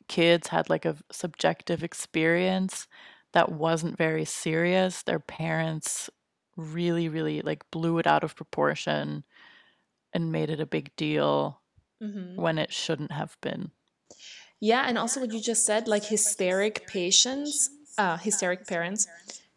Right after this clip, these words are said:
Speaker 2: I could also see that maybe, this is just my thoughts, um, if the patients are, uh, oh my God, what is this fucking Freudian slip?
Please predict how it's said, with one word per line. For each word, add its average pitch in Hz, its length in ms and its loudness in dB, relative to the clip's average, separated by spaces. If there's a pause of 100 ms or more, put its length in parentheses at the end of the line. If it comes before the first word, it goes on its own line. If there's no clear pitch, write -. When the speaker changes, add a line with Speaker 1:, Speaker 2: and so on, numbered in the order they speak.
(540)
Speaker 2:
I 87 160 0
could 302 180 -4
also - 360 -4
see 233 400 2
that 220 280 -2
maybe, 202 720 0
this 254 200 2
is 277 100 0
just - 260 -4
my 165 160 -4
thoughts, - 460 -4
um, - 560 -6 (420)
if 214 160 -4
the 220 80 -2
patients 240 520 -2
are, - 100 -4 (100)
uh, 180 220 2 (320)
oh - 80 -14
my 240 140 -2
God, 185 200 -2
what 196 120 0
is 233 100 2
this 233 140 2
fucking 233 360 6
Freudian 185 380 6
slip? 339 300 4